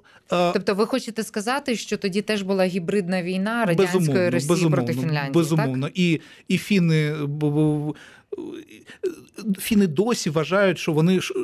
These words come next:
Speaker 1: е, що є якась провина там їхніх перего-, перемовників, які поїхали до Сталіна і щось не те йому сказали. Розумієте, що якось вони його розсердили, чи, е, вони хотіли захищати там свої інтереси, е, капіталістичні інтереси,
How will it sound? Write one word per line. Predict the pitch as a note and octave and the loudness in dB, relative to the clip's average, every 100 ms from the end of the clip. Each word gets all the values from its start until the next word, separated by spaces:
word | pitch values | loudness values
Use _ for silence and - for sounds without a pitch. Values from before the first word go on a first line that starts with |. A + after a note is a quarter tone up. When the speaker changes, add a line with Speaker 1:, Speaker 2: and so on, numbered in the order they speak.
| - - - E3+ | -8 -18 -10 -4
Speaker 1:
е, | F3 E3+ E3+ E3+ - - - - - - | -2 0 0 -2 -4 -8 -10 -10 -12 -8
що | - F#3 | -2 0
є | F3 F#3+ | 2 2
якась | E3+ F#3+ - | 2 -2 -4
провина | E3 E3 F3 A3 F#3 D#3 | -4 0 2 2 2 2
там | D#3+ D#3+ | 0 0
їхніх | D3+ F#3 F#3+ - | 0 -2 -4 -2
перего-, | E3+ D#3+ F3 G#3+ G#3 F#3+ - - | 0 2 0 0 -4 -6 -10 -2
перемовників, | F3 E3+ G#3+ F#3+ F3+ D#3 | 2 4 4 2 0 0
які | D3+ D3+ E3+ | -2 0 -2
поїхали | - F3+ F3 D3 | 0 0 0 -2
до | C#3+ D#3+ | -2 -2
Сталіна | - G#3 G3+ F3 F3+ | -2 0 0 0 -2
і | F3+ E3 - - | -4 -4 -6 -4
щось | - - | -2 -2
не | F3 | 0
те | G#3 | 2
йому | G3+ F3+ | 2 0
сказали. | - F#3+ E3+ C#3 B2 | -2 0 2 0 -2
Розумієте, | B2+ D#3+ D#3+ D3+ | -4 -2 -2 -2
що | F3+ E3 - | -4 -6 -8
якось | - F#3 G3+ F#3 | -4 -2 -2 -2
вони | F3+ F3+ | 0 2
його | E3 | 4
розсердили, | E3 - - A#3 G3+ G#3 F3+ | 2 0 2 2 2 -2 -2
чи, | - F3+ | 0 -2
е, | - - - | -2 -14 -2
вони | E3+ F3 D3+ F#3+ | 0 2 4 2
хотіли | F#3 F#3 F#3 | 2 0 0
захищати | D#3+ D#3+ D#3+ - D#3+ F3+ | 0 -2 -4 -2 -4 -4
там | D3+ | -8
свої | - F3 E3 D#3 | -4 0 0 0
інтереси, | C#3+ E3+ D#3+ C#3 D3+ C#3 - - - | 0 2 2 0 0 -2 -4 -20 -2
е, | D#3+ D3+ D3+ D3+ C#3+ | 0 2 4 2 2
капіталістичні | F3+ E3 D#3 D#3+ - F3 - D#3+ | 0 -2 0 0 0 -4 0 0
інтереси, | D3 E3 A#3+ - G#3 | 2 2 2 0 0